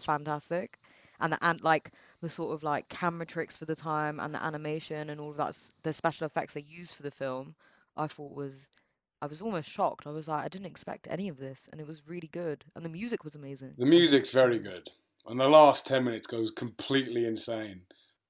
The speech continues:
Speaker 2: And even the opening with the, with the priests standing outside the monastery is just really wonderfully framed.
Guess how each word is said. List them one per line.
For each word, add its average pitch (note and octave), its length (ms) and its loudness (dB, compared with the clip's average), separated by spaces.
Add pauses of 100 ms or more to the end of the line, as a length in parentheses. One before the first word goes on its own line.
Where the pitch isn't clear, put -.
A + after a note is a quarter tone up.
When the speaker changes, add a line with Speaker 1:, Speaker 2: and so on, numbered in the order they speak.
(100)
Speaker 2:
And E3+ 160 6
even A3+ 220 4
the E3 80 12
opening E3 420 8
with B2+ 160 4
the, A2+ 960 2
with A#2 120 -12
the - 60 -6
priests - 640 6
standing B2 400 -2
outside A#2+ 680 2
the B2 200 2
monastery B2 600 2
is A#2+ 200 -4
just B2+ 260 2
really E3 300 2
wonderfully B2 480 0
framed. A#2+ 480 -2